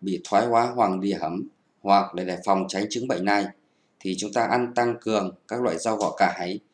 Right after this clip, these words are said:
như là cải bó xôi, bắp cải, bông súp lơ.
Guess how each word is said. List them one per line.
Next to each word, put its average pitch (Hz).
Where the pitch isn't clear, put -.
như 113
là 101
cải 85
bó 95
xôi, 127
bắp 117
cải, 90
bông 107
súp -
lơ. 123